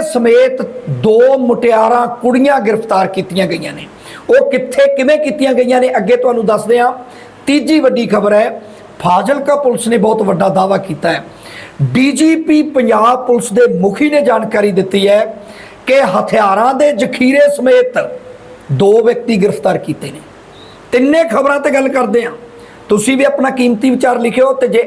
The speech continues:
ਅਜੇ ਤੱਕ ਆਪਣਾ ਚੈਨਲ ਨੂੰ ਸਬਸਕ੍ਰਾਈਬ ਤੇ ਫਾਲੋ ਨਹੀਂ ਕੀਤਾ ਤਾਂ ਕਿਰਪਾ ਕਰਕੇ ਸਬਸਕ੍ਰਾਈਬ ਤੇ ਫਾਲੋ ਕਰ ਲਓ ਤੇ ਜਿਹੜਾ ਬੈਲ ਘੰਟੀ ਵਾਲਾ ਬਟਨ ਹੈ ਨਾ, ਸਬਸਕ੍ਰਾਈਬ ਕਰਕੇ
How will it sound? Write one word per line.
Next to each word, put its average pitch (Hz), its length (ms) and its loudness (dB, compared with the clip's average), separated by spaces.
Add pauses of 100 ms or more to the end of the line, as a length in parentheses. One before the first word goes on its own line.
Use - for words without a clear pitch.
ਅਜੇ 208 160 0
ਤੱਕ 240 220 -4 (120)
ਆਪਣਾ 208 220 -2 (120)
ਚੈਨਲ 214 320 0
ਨੂੰ 226 260 0 (360)
ਸਬਸਕ੍ਰਾਈਬ 240 920 0
ਤੇ 254 100 4 (160)
ਫਾਲੋ 208 360 4
ਨਹੀਂ 277 180 -2
ਕੀਤਾ 214 300 -2 (540)
ਤਾਂ 220 100 2
ਕਿਰਪਾ 262 420 0 (100)
ਕਰਕੇ 247 260 0
ਸਬਸਕ੍ਰਾਈਬ 202 680 -2
ਤੇ 233 80 2 (100)
ਫਾਲੋ 180 280 0 (100)
ਕਰ 175 120 -2
ਲਓ 214 300 4 (520)
ਤੇ 240 100 4 (580)
ਜਿਹੜਾ 220 240 0 (120)
ਬੈਲ 233 240 2 (120)
ਘੰਟੀ 214 300 0
ਵਾਲਾ 254 220 4
ਬਟਨ 202 320 0
ਹੈ 196 60 2
ਨਾ, 226 240 0 (160)
ਸਬਸਕ੍ਰਾਈਬ 202 680 -2
ਕਰਕੇ 190 400 0